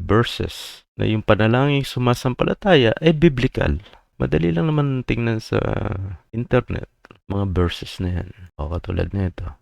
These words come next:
Apostles' Creed verses, Bible verses. Yan, o. "I believe in God the Father Almighty, maker of heaven and earth." Ayan, detalyado, ang dami mga verses niyan. "And in Jesus Christ, his only Son, our Lord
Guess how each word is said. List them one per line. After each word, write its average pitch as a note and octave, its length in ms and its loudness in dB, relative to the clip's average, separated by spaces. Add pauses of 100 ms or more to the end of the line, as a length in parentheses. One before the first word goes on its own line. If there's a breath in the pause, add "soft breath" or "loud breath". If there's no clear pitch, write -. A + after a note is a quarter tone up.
(160)
Apostles' G#2 640 0
Creed G2 420 -2
verses, - 800 -2
Bible G2 320 0
verses. F#2 640 -4
Yan, A#2+ 240 0
o. - 80 -10 (240)
"I F2 80 4
believe G2 340 2
in G#2+ 140 0
God G#2+ 240 4
the F#2+ 100 0
Father G2 380 2
Almighty, G2 800 0 (640)
maker G2+ 320 2
of - 160 -4
heaven G#2+ 320 2
and G#2+ 160 2
earth." A2 240 2 (160)
Ayan, G#2+ 400 2 (240)
detalyado, G2 720 4
ang F2+ 160 2
dami F2 240 2
mga F#2+ 320 2
verses F2+ 480 0
niyan. G2 320 -4 (400)
"And G#2+ 160 2
in G#2+ 160 4
Jesus G#2+ 320 2
Christ, G#2+ 320 4
his E2+ 160 -2
only A2+ 320 2
Son, G#2+ 240 4
our G2 160 4
Lord G2+ 400 2